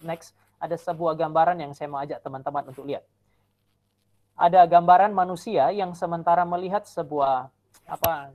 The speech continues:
katakanlah sebuah objek yang dilihat. Seringkali teman-teman dan saya membayangkan bahwa kita melihat objek itu dengan mata telanjang dan tidak dipengaruhi oleh apa-apa. Next. Tetapi secara filosofis dan teologis, teman-teman dan saya selalu melihat objek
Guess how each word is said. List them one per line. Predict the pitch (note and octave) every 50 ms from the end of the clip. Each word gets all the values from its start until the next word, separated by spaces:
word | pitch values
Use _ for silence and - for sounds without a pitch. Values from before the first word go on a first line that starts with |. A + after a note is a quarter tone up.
| C#3 _
katakanlah | D#3 D3+ - E3+ E3 F#3 F3 F3 E3+ -
sebuah | - E3 D3+ D#3+ D3 D#3
objek | F3 E3+ E3 D#3+ C#3 - _ _ _ _
yang | D#3+ D#3+ D3+
dilihat. | D3 D3+ D3 D3+ D3+ C#3 C3 C3 _ _ _ _ _ _ _ _ _ _ _
Seringkali | _ F3+ F3 F3 E3+ F3 E3+ F3 G#3+ G3
teman-teman | F#3 F3 F3 E3 - F3 F3+ F#3+ F3+
dan | E3 D#3 D#3
saya | D3+ F3+ F3 F#3+ F#3+
membayangkan | F3+ E3+ D#3+ D#3 D#3+ D#3 D#3 D3+ - G3+ G#3
bahwa | F#3+ D#3+ D3+ D3+ C#3+
kita | - F#3 E3+ G3+ F#3+
melihat | F3 D#3+ D#3 D#3 D3 -
objek | - F3 D#3+ D#3+ D#3 D3 -
itu | E3 - G#3
dengan | F3 E3 D3 C#3+ D3 C#3+
mata | D3 D3 - D3 -
telanjang | D#3 D#3 D#3+ E3 E3+ F#3+ F3 D#3+
dan | D3+ D3 D#3
tidak | D3+ D3
dipengaruhi | D3 D3 - D3 D3 D3+ F3 F3 E3+ C#3
oleh | C3 C3+ C3+ B2
apa-apa. | - C3+ C3 B2+ - A2+ - _ _ _ _ _
Next. | D3+ F3 - _ _ _ _ _ _ _ _ _ _ _ _ _ _ _ _ _ _ _ _ -
Tetapi | E3+ E3+ F#3 F#3 F#3 G3 G3 G#3+ A#3+ D4 - _ _ _ _ _
secara | - F3 F3 F3 E3+ E3+
filosofis | E3 F#3 F3+ F3 F3 E3+ F#3+ F3 - A#3 G3
dan | - F3+ D#3+
teologis, | D#3 - D#3 D#3+ F3+ G3 E3+ C#3 B2+ -
teman-teman | - D#3+ E3 E3 E3+ F#3+ G3 G3+ F#3+ F3
dan | D#3+ D#3 -
saya | F#3+ G3 F#3+
selalu | - F3 F3 G3+ A3+ G#3+ G3 F#3
melihat | F3 F3 E3+ - F#3
objek | F#3 E3 E3 E3 - - _